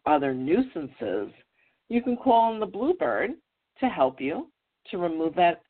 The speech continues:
energy from your life, whatever's not for your highest good. So it's not literally that the bluebird is gonna do it, but it's the vibration of the bluebird that's gonna help you stay focused on the removal of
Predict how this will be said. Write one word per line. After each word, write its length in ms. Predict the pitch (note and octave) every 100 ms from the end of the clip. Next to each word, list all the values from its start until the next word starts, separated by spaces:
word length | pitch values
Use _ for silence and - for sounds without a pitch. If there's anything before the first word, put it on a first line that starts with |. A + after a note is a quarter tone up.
| _ _ _
energy 480 | F3 C4 E4+ C3+ D3+ -
from 160 | D#3
your 160 | D#3 D#3+
life, 300 | F#3 D#4 C4+
whatever's 400 | D3 D3+ D3 E3
not 200 | E3+ E3
for 60 | -
your 160 | D#3+ D#3+
highest 440 | - D3+ D3+ D3+ -
good. 320 | G3+ A3+ - - _ _ _ - - -
So 120 | G3+
it's 100 | F#3+
not 220 | G3 F#3 D#3+
literally 440 | E3 E3+ E3 D3+
that 180 | C3+ C3
the 60 | C3
bluebird 520 | C3+ C#3+ B2+ B2+ G#2
is 80 | -
gonna 200 | F3 C3
do 300 | B2+ D#3 E3
it, 120 | A#2+ A#2
but 120 | B2
it's 140 | A#2 -
the 80 | A#2+
vibration 840 | C3 B2 A#2+ C3 C#3 D#3 - D#3
of 100 | C#3
the 80 | C#3
bluebird 600 | C3 D#3 E3+ D3 C#3+ C3+
that's 160 | C3+ -
gonna 240 | B2+ A#2+ -
help 200 | C#3 C#3
you 140 | C3+ -
stay 240 | B2 A#2+ -
focused 440 | D#3+ D#3 E3 D3+ - _ _ _ _ _ _ _
on 460 | D3 C#3+ C#3 C#3+ C3+ _ -
the 80 | D3
removal 760 | D3+ C#3+ D3 C#3+ C#3 C3+ A#2+ -
of 320 | C3+ B2 B2